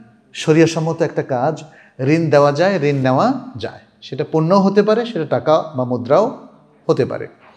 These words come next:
আহ, ঋণ, দ্বিতীয় বিষয় হচ্ছে ঋণটা,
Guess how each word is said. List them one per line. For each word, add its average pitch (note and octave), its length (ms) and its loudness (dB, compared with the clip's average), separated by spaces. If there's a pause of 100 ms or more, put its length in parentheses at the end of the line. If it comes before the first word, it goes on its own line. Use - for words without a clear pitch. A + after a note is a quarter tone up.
(520)
আহ, B2+ 680 -4
ঋণ, A3+ 400 2 (240)
দ্বিতীয় F3 320 2
বিষয় F3 340 -2
হচ্ছে G#3 420 -2
ঋণটা, F3 500 -2